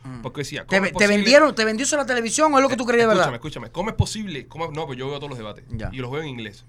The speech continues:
Speaker 2: ¿entiendes?
Speaker 1: ¿Y
Speaker 2: Yo
Speaker 1: no
Speaker 2: no
Speaker 1: te
Speaker 2: los
Speaker 1: gustó el
Speaker 2: veo,
Speaker 1: debate de Trump?
Speaker 2: yo no, espérate, yo no los veo traducidos, yo los veo en inglés. Pero yo pensaba para mí que esto era un show. Que esto, que este tipo que, que venía de, de, de lo-, de, de los shows americanos, que este tipo que era un ícono de la,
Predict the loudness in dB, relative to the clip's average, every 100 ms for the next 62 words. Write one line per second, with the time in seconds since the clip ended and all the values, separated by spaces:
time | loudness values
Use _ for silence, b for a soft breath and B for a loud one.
0 | -20 -18 -16 -8 -4 0 2 2 4 2
1 | 2 -2 -4 -6 -10 -8 -8 -8 -8 -6
2 | -6 -8 -10 -12 -12 -10 -10 -10 -12 -18
3 | -20 -20 -16 -10 -8 -6 -6 -6 -6 -6
4 | -8 -10 -12 -12 -12 -12 -10 -12 -14 -16
5 | -20 -20 -10 -10 -8 -8 -6 -6 -8 -10
6 | -10 -10 -8 -8 -6 -4 -4 -4 -6 -8
7 | -10 b b -16 -10 -10 -8 -8 -8 -8
8 | -10 -10 -10 -10 -6 -4 -4 -6 -6 -4
9 | -6 -8 -12 -14 -14 -8 -6 -6 -8 -12
10 | -14 -12 -10 -8 -10 -10 -10 -8